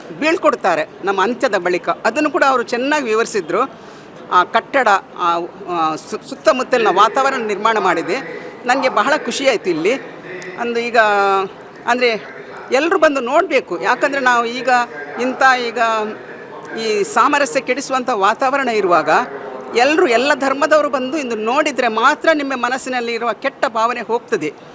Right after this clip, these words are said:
ಆವಾಗ ನಾವು ಎಲ್ಲ ಒಳ್ಳೆಯ ವಿಚಾರಗಳು ನಮಗೆ ಬರಬೇಕಾದ್ರೆ ನಿಂತು ಯಾವುದೇ ಹಾಗೆ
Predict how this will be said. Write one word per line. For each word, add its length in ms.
ಆವಾಗ 320
ನಾವು 280
ಎಲ್ಲ 260
ಒಳ್ಳೆಯ 360
ವಿಚಾರಗಳು 520
ನಮಗೆ 240
ಬರಬೇಕಾದ್ರೆ 680
ನಿಂತು 380
ಯಾವುದೇ 400
ಹಾಗೆ 260